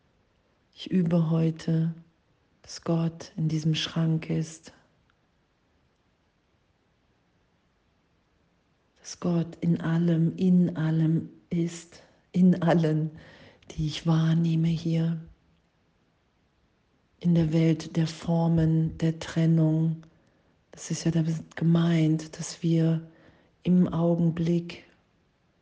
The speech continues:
in dem wir als gedacht haben, den Gedanken geglaubt haben,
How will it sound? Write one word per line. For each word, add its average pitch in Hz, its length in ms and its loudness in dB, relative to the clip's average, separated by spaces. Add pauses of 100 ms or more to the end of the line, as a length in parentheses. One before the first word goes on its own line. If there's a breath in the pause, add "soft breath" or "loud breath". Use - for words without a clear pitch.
(440)
in 165 140 0
dem 165 180 4
wir 160 180 2
als 156 320 -4 (720 loud breath)
gedacht - 640 -4
haben, 170 440 2
den 160 180 0
Gedanken 160 600 0
geglaubt 170 880 -4
haben, 165 580 -2